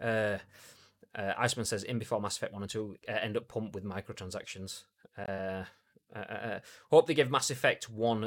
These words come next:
the Mafia treatment and redo the gameplay and graphics." I can't see that. Um, Madge, uh, agrees with me, saying, "Would require major work and seems unlikely." I mean, I can't see that. Yeah, I agree with Madge on that. I can't see them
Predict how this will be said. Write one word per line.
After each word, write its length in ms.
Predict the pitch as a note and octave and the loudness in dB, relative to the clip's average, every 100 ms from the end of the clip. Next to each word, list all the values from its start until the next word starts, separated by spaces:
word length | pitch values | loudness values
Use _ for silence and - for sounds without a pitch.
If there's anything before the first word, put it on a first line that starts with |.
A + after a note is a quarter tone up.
| G#2 | -4
the 60 | |
Mafia 320 | G#2 G2+ A2 | -4 -6 -8
treatment 340 | F#2+ A2 F#2 - | -8 -6 -6 -8
and 100 | F#2+ | -8
redo 220 | G2 F#2+ | -8 -8
the 60 | F#2 | -8
gameplay 300 | F2+ E2+ E2 | -10 -10 -12
and 80 | |
graphics." 340 | E2 E2 - - | -10 -12 -10 -2
I 80 | C3+ | -2
can't 320 | E3+ G3 G3 | 2 2 2
see 220 | - E3 | -2 0
that. 240 | F#3 G3+ - - - - - | 2 2 0 -12 -20 -20 -6
Um, 420 | - G#2+ G#2+ G2 - - _ - - - _ - | 0 4 4 0 -6 -18 _ -20 -20 -20 _ 0
Madge, 500 | B2 B2 - - - - - | 4 4 2 -2 -6 -18 -6
uh, 200 | A2 G#2+ | 2 4
agrees 340 | A2 A2 A#2+ A2 | 4 4 2 2
with 80 | |
me, 60 | A2+ | 0
saying, 200 | A2+ G#2+ | 0 0
"Would 120 | A2+ | -2
require 260 | A2 A#2+ G#2 | -2 0 0
major 280 | G2+ G#2 G2 | 0 -2 -2
work 320 | F#2+ G2+ - | 0 -2 -2
and 120 | F#2+ | -6
seems 320 | - G#2+ G2 - | -4 -4 -4 -6
unlikely." 560 | G2 G2 F#2+ G2 A2+ A2+ | -6 -4 -6 -6 -6 -6
I 80 | - | -4
mean, 140 | A#2+ B2+ | 2 2
I 60 | |
can't 300 | B2+ E3 D#3+ | 4 4 4
see 220 | D3 C#3+ | 2 -2
that. 220 | B2 A#2+ A#2 | 0 0 2
Yeah, 200 | A2+ A2+ | 2 4
I 60 | |
agree 300 | A#2 G#2+ A2 | 0 0 -4
with 100 | G#2+ | -4
Madge 260 | G#2 G2+ G2+ | -2 -2 -2
on 100 | G#2 | -2
that. 160 | A2 - | -2 -4
I 60 | |
can't 280 | B2 C#3 C3 | -2 -2 0
see 160 | B2+ B2+ | -2 0
them 300 | A2+ G#2+ | 0 0